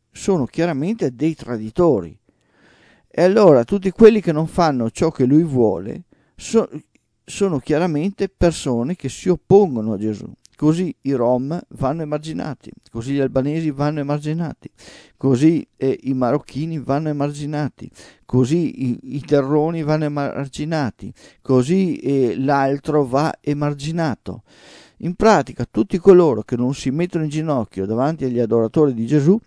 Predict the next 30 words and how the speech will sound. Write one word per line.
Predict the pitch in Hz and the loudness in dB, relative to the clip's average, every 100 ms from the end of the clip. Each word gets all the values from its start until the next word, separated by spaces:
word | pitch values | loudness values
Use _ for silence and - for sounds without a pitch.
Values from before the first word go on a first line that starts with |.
| - - _ | -14 -20 _
non | - 180 | -4 -2
sono | 185 190 | 0 -2
più | 185 262 165 - | 0 2 0 -4
dei | 123 131 120 - _ _ | -6 -6 -8 -14 _ _
persone | 135 131 135 127 | -2 -2 -4 -6
sociali, | 127 117 - 107 98 | -6 -8 -4 -6 -6
non | 107 131 123 | -6 -4 -4
sono | - 156 | -6 -8
più | 143 240 226 - | -6 -4 -4 -4
dei | 113 127 | -6 -6
soggetti | - 110 135 143 139 | -6 -6 -2 -2 -4
portatori | - 123 117 113 139 - - 147 139 | -6 -6 -4 -6 -6 -4 2 4 4
di | 117 120 | 0 -8
diritti, | 123 123 107 - 101 95 _ _ _ _ _ - | -4 -4 -4 -8 -12 -12 _ _ _ _ _ -10
ma | 135 185 | -2 -2
sono | - 214 202 139 | 0 0 2 2
degli | 131 151 | 0 2
oggetti | 175 131 143 151 185 | 0 2 0 0 -4
che | 180 | -4
vanno | 117 131 127 | -2 -2 -4
a | 113 | -6
possedere, | - 123 - 151 113 110 135 | -6 -6 -6 -4 -4 -2 -4
vanno | 117 120 127 123 101 | -4 -2 -2 -4 -4
vessati. | 139 127 - 101 73 - - - _ _ _ _ _ - | -4 -4 -6 -10 -10 -16 -20 -20 _ _ _ _ _ -6
E | |
da | 190 196 | -4 -2
qui | 135 151 - _ - | -2 -4 -6 _ -12
tutte | 147 120 | -10 -8
quelli, | 135 139 - - _ - - | -4 -4 -6 -14 _ -20 -20
gran | - 123 160 | -10 -4 -4